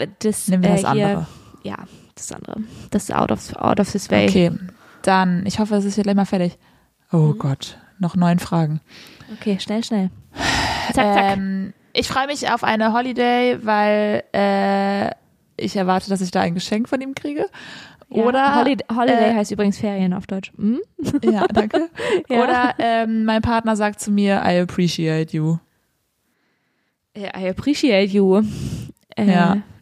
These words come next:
Speaker 1: das wird's
Speaker 2: Super.
Speaker 1: wohl sein. Ja.
Speaker 2: Äh, gut, mein Partner, äh, gibt mir,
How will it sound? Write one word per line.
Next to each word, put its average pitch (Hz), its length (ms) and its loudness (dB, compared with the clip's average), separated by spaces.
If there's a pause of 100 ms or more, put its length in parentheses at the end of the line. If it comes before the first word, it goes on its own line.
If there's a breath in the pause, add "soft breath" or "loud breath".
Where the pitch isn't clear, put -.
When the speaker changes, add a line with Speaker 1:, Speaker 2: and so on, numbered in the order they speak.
(120)
Speaker 1:
das - 300 -6
wird's 175 200 -2
Speaker 2:
Super. - 100 0
Speaker 1:
wohl 214 40 4
sein. 214 360 2 (880 soft breath)
Ja. 208 240 -2 (120)
Speaker 2:
Äh, 196 300 2
gut, 202 320 -4
mein 202 380 2
Partner, 233 560 2
äh, 196 380 2
gibt 196 260 -10
mir, 196 400 0